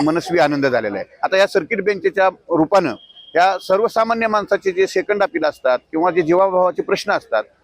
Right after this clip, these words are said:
हे सुटायला मदत होणार आहे. त्याचप्रमाणे या ठिकाणी आज रोजी चार न्यायाधीशांची नियुक्ती झालेली आहे. त्यापैकी हे दोन्ही न्यायाधीश जे आहेत, जस्टिस चपळगावकर साहेब, अ, आणि जस्टिस दिघे साहेब, हे लातूरचे आहेत. हे मराठवाड्याशी संपर्क, अ, आलेले लोक आहेत,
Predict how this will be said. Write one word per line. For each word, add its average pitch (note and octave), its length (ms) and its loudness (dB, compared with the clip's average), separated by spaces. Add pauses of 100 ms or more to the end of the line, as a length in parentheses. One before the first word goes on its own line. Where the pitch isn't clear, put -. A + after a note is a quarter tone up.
(100)
हे A#3+ 60 4
सुटायला A3+ 320 0
मदत G3 240 2
होणार A#2 240 -2
आहे. F2+ 80 -16 (440)
त्याचप्रमाणे G#3+ 460 0
या G#3 100 2
ठिकाणी G3+ 300 -2
आज F#3+ 280 0
रोजी F#3+ 240 2
चार G3 280 0 (100)
न्यायाधीशांची F3 580 -2
नियुक्ती E3 280 0
झालेली G#2+ 320 -2
आहे. - 320 -20 (120)
त्यापैकी G3+ 560 0
हे - 380 -6
दोन्ही F3+ 280 0
न्यायाधीश G#3 360 0
जे F3+ 120 0
आहेत, F3+ 180 0 (200)
जस्टिस E3+ 300 -4
चपळगावकर E3+ 500 0
साहेब, E3 320 0 (460)
अ, D3+ 40 -2
आणि D#3 540 0 (440)
जस्टिस D#3+ 300 -2
दिघे D3+ 240 2
साहेब, B2+ 260 0 (140)
हे G#3+ 600 0
लातूरचे G3+ 500 0
आहेत. G#2+ 180 -2 (500)
हे D#3+ 320 0
मराठवाड्याशी G3 640 -2
संपर्क, F#3 640 -4
अ, E3+ 160 4 (380)
आलेले D3+ 240 0
लोक C#3 200 2
आहेत, F2+ 120 -2